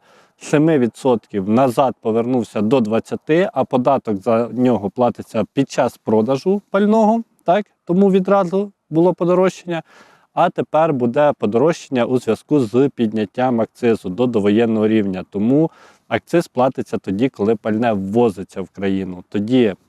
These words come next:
е, автозаправні станції зробили собі великий резерв, навезли, а тепер ввозять уже новий по новим розцінкам. І коли він поступає в продаж, то він уже, звісно, буде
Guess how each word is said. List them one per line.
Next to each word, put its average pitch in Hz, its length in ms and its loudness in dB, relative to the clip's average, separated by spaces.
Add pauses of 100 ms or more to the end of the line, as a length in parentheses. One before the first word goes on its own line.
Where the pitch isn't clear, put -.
(120)
е, 101 280 -6
автозаправні 127 720 0
станції 107 500 -4
зробили 120 420 2
собі 107 240 -6
великий 117 500 0
резерв, 131 540 0
навезли, 160 580 0
а 101 120 -4
тепер 151 360 -4
ввозять 120 500 -2
уже 107 220 -2
новий 165 400 0 (420)
по 165 160 2
новим 127 400 -2 (100)
розцінкам. 104 720 -4
І 107 60 -12
коли 117 200 0
він 110 140 0
поступає 113 460 -4
в 113 40 0
продаж, 175 400 0
то 127 200 -2
він 135 180 -2
уже, 101 240 -4
звісно, 101 400 -6
буде 98 340 -2